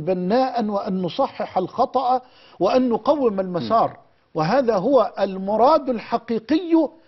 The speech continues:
Speaker 1: بالتجديد.
Speaker 2: سليم.
Speaker 1: التجديد ليس معناه أن نتخلى عن الأصول، لن نتخلى عن الأصول.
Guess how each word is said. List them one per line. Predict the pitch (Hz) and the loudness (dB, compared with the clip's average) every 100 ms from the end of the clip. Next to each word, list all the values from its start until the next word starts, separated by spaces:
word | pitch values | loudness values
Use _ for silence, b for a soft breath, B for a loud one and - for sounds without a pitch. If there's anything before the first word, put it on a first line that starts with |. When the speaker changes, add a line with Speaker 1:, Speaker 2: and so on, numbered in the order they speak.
| b | b
Speaker 1:
بالتجديد. | 175 165 170 123 147 269 151 - - _ _ _ _ _ _ _ _ _ _ _ _ | -8 -6 -6 -4 0 0 0 -6 -20 _ _ _ _ _ _ _ _ _ _ _ _
Speaker 2:
سليم. | _ - 92 | _ -6 -2
Speaker 1:
التجديد | 135 117 220 294 | -2 0 0 2
ليس | 226 285 - | 2 2 0
معناه | 214 185 214 226 214 | -2 0 0 -2 -4
أن | 202 196 | -6 -4
نتخلى | 180 - 262 269 233 | -2 -2 0 0 -2
عن | 175 | -4
الأصول، | 170 - 240 269 147 196 | -6 -6 0 0 2 0
لن | 330 330 | 0 0
نتخلى | 220 220 - 233 196 | -2 -4 -4 -2 -2
عن | 143 | -6
الأصول. | 135 - 185 143 | -10 -12 -10 -10